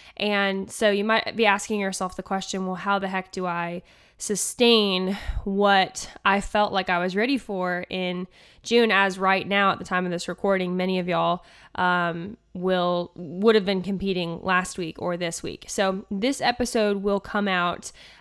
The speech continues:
um, towards the end of June, the early beginning of July. And so Interview Mastery will be coming out probably at the time of this podcast, um, or in a week or so. So, um, if you haven't seen stuff on my social media for that yet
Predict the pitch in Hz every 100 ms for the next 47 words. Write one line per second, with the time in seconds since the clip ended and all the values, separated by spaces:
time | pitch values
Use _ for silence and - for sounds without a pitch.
0 | - 190 185 180 190 202 180 196 - 208
1 | 214 185 190 190 190 - 185 180 180 185
2 | - - - 175 196 202 190 185 190 175
3 | - - 185 180 190 208 233 226 208 220
4 | 202 190 196 196 185 180 180 - - -
5 | - 233 240 226 208 - 202 196 185 -
6 | 190 185 - 175 175 - - 180 175 180
7 | 202 - - 202 196 190 190 - - _
8 | 208 196 196 190 185 - - 226 - 208
9 | 196 - - - - 180 180 180 - 247
10 | 247 277 247 233 233 233 240 233 220 -
11 | - 208 - 190 196 208 202 196 202 196
12 | 202 190 196 190 196 - 190 180 -